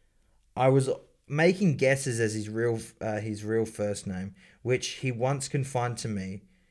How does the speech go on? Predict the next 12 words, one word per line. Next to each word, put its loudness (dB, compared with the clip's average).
uh, 0
began -2
with -2
the 0
letter -2
H. -10
I 6
knew, 8
uh, 4
H, 0
H -2
was -2